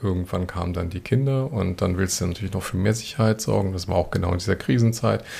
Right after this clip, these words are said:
Warst eigentlich froh, dass du dann irgendwie das Ding noch gerettet hast durch den Verkauf. Aber, ähm,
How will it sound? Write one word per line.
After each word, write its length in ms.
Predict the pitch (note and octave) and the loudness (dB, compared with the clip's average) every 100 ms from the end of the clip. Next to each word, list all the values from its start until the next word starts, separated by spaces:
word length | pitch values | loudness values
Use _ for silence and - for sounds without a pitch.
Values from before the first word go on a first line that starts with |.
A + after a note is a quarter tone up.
| - - | -6 -2
Warst 200 | G#2 - | 0 0
eigentlich 180 | F2+ | -2
froh, 320 | - - C3 C3 | -2 -2 2 6
dass 220 | A2+ - | 6 4
du 80 | - | -2
dann 160 | F#2+ | -2
irgendwie 320 | B2+ G2+ F#2+ | 0 0 0
das 180 | G2 F2+ | 0 0
Ding 160 | - G2 | 2 2
noch 160 | F#2 | 2
gerettet 480 | - G2 G#2 B2+ B2 | 0 0 2 0 0
hast 240 | G#2+ F#2+ - | -2 -2 -4
durch 120 | F2 | -4
den 100 | F2+ | -4
Verkauf. 540 | - - G#2 A#2 A#2+ - - - - - - - - - - - _ - | -6 -2 2 2 0 -8 -10 -10 -8 -10 -10 -12 -14 -18 -20 -20 _ 0
Aber, 720 | B2+ B2+ B2 B2 A#2+ A#2+ - | 6 8 10 10 8 4 2
ähm, 540 | B2+ A2+ A2+ A2 G#2 | 6 8 8 4 0